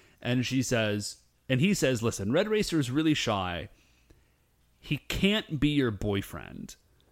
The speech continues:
And then Zenette's like, "Well, did he say why?" And he says, he just, he says, "You guys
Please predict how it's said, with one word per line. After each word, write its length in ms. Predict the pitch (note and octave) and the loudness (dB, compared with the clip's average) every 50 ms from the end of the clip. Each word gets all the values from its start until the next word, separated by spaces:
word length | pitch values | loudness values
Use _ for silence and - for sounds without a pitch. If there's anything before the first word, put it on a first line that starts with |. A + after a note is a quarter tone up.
| _ _ _ _ _ _ _ _ _ _ _ _ _ _ _ _ _ _ _ _ - - | _ _ _ _ _ _ _ _ _ _ _ _ _ _ _ _ _ _ _ _ -2 0
And 120 | B2+ B2 | 2 4
then 120 | B2 B2 | 4 2
Zenette's 380 | A#2+ G#2+ B2+ A#2 A2+ A2+ G2 - | 2 2 2 2 2 0 -2 -4
like, 200 | G#2+ G2+ F#2 E2 - _ _ - | -4 -4 -4 -6 -10 _ _ -4
"Well, 80 | A2+ G#2 | -2 0
did 140 | G2+ A#2 | 2 0
he 80 | A2 A2 | 0 0
say 140 | - - G#2 | -2 -2 -4
why?" 680 | F#2+ F#2+ F#2+ A#2 B2 B2 A2 F2+ D2+ B1 A#1+ D#2 - - - _ _ _ _ _ _ _ _ | -6 -2 2 4 4 4 4 2 -2 -6 -10 -10 -12 -14 -16 _ _ _ _ _ _ _ _
And 60 | B2+ A#2+ | -4 -2
he 60 | A2+ | 0
says, 520 | - - B2+ B2 A#2+ A#2 A2 - - - - _ _ _ _ _ _ | 2 2 4 4 4 2 0 -2 -8 -10 -14 _ _ _ _ _ _
he 260 | _ - - - C#3+ C#3 | _ -12 -4 -2 -2 -2
just, 460 | A2+ - - F3 F3+ F3 D3+ - - | 0 2 4 4 4 4 2 0 0
he 100 | D#3+ D#3 | 0 0
says, 380 | C#3 - D#3+ D3+ D3+ C3+ A#2 | 2 4 4 4 4 4 2
"You 100 | C3 C#3+ | -2 -2
guys 640 | C3 D3+ D3 C#3+ D3 D#3 D#3 D3+ D#3 D#3 D3 - - | 0 0 0 2 2 2 4 4 2 2 0 -4 -10